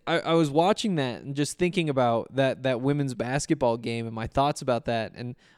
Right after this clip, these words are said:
honestly, I kinda <laughs> changed my mind 'cause I was like, "You know what? When, when you're playing Oklahoma City, those guys kinda suck." Like, they, they kinda just, they suck.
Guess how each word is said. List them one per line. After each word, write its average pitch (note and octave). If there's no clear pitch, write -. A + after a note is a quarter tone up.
honestly, F3
I B2+
kinda D#3
<laughs> -
changed G3
my F3
mind D3
'cause -
I C3+
was C3+
like, C3
"You E3
know G#3
what? D#3
When, D3+
when D3+
you're F#3
playing D3
Oklahoma C#3+
City, C3
those D#3+
guys G#3+
kinda A#3
suck." -
Like, D3+
they, E3+
they D3+
kinda F3+
just, G#3
they C#3+
suck. -